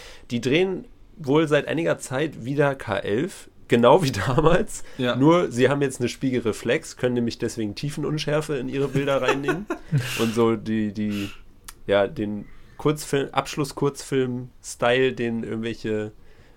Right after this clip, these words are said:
Speaker 1: äh, Filmstudenten auch mittlerweile machen können, können die jetzt auch. Ähm, <laughs> sie spielen so viel schlechter noch, als ich das damals in Erinnerung hatte. Gut, wahrscheinlich war's damals auch grausam, aber, <laughs> ähm,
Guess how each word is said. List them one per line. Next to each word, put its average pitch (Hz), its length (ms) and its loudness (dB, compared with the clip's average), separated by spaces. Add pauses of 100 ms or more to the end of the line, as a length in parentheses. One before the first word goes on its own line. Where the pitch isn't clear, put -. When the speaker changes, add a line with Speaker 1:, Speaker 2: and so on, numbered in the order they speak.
Speaker 1:
äh, 101 220 2
Filmstudenten 117 680 -4
auch 113 200 -4
mittlerweile 117 480 -2
machen 113 320 -4
können, 113 280 -6
können 107 200 -2
die 107 100 -2
jetzt 104 240 -2
auch. - 320 0 (600)
Ähm, 110 480 2 (380)
<laughs> - 400 -20
sie 117 160 -2
spielen 143 480 2
so 135 160 6
viel 175 200 0
schlechter 160 480 0
noch, 143 160 -2
als - 280 -10 (100)
ich 123 120 -6
das 117 160 -2
damals 120 280 2
in 110 80 -4
Erinnerung 139 300 2
hatte. 185 340 -4 (360)
Gut, 95 200 -6
wahrscheinlich 85 280 -6
war's 87 120 -10
damals 85 260 -6
auch - 220 -10
grausam, 127 520 0 (140)
aber, 101 340 0 (300)
<laughs> - 320 -16
ähm, 104 380 0